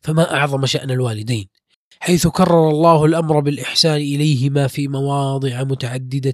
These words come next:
من القرآن الكريم، بل قرنه بأهم المهمات وأوجب الواجبات، وهو توحيده سبحانه وتعالى.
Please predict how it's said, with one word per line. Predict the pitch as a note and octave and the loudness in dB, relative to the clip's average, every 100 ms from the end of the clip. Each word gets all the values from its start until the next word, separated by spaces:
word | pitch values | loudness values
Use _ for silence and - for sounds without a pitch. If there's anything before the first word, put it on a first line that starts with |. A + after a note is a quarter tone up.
| - | -4
من | C3+ C3 B2+ | -8 -6 -6
القرآن | B2 - C3+ B2+ B2+ | -6 -8 -8 -6 -8
الكريم، | A2 G#2+ - B2 A2+ - _ _ _ _ _ C#3+ | -8 -12 -8 -6 -6 -12 _ _ _ _ _ -4
بل | C#3+ | -2
قرنه | - C#3+ E3 D#3+ C#3+ D3 | 0 2 4 4 4 2
بأهم | D3 - D3 A3 G#3+ G#3+ | 0 0 0 0 0 -2
المهمات | G3 E3 D3 C#3+ D3+ D3+ - | 2 4 4 4 2 2 -2
وأوجب | D3 C#3+ G3 E3 C#3+ C3+ | -4 0 0 2 2 2
الواجبات، | C3 C3+ B2 B2+ C#3+ A2+ - _ - _ | 0 0 0 0 0 0 -8 _ -20 _
وهو | D3+ C3 C3 | -6 -2 -2
توحيده | A#2 B2 - C#3 A#2+ A2 A#2+ | -2 -6 -4 -6 -4 -6 -8
سبحانه | - A2+ - B2 A2 A2 | -8 -10 -10 -10 -10 -10
وتعالى. | A2+ A2 A2+ B2 A2 G#2 | -10 -10 -6 -6 -6 -10